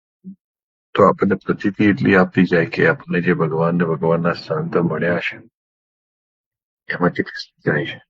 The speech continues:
અને ખૂબીની વાત એ છે કે આ બધું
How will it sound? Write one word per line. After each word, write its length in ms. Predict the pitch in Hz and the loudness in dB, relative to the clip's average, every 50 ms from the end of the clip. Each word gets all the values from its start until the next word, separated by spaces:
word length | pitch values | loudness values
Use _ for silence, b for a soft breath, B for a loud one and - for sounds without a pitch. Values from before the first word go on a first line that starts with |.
| _ _ _ _ _ _ _ _ _ _ _ _ _ _ _ _ _ _ - | _ _ _ _ _ _ _ _ _ _ _ _ _ _ _ _ _ _ -4
અને 640 | - 87 87 87 87 87 85 85 87 85 85 87 | -2 2 2 4 4 4 4 2 2 2 0 0
ખૂબીની 760 | - - - - 90 82 87 95 95 101 101 101 104 104 98 | -2 -6 -8 -6 -4 2 4 6 6 6 6 4 4 4 4
વાત 280 | 92 92 90 90 - 95 | 4 4 4 2 2 2
એ 100 | 92 92 | 0 2
છે 140 | - 98 180 | 2 0 -4
કે 120 | - - | -2 0
આ 120 | 85 87 | 0 0
બધું 800 | 90 90 87 85 - - - 98 98 98 98 98 98 92 87 - | 2 0 0 -2 -4 -2 0 2 2 4 2 2 0 -2 -4 -6